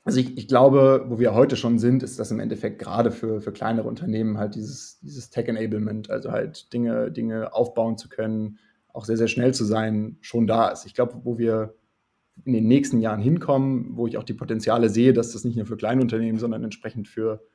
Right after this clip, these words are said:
mittlere, größere Unternehmen dann auch, ja, sozusagen No-Code immer mehr als, als Potenzial, als Tool dann auch, ähm, Anwendung finden wird.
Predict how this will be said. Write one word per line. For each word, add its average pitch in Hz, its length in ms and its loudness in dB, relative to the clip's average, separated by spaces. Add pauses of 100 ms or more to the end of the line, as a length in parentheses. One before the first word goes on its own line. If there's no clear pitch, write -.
(120)
mittlere, 117 400 0
größere 113 260 -4
Unternehmen 113 520 -8 (380)
dann 110 400 -4 (340)
auch, 78 440 -6 (300)
ja, 104 300 -8 (180)
sozusagen 113 460 -2
No-Code 117 400 4
immer 113 180 0
mehr 113 240 2
als, - 280 -6
als - 180 -12
Potenzial, 110 480 2
als 117 240 -4
Tool 175 260 2
dann 123 160 2
auch, - 440 -2
ähm, - 260 -6
Anwendung 117 400 -2
finden - 320 -6
wird. - 260 -10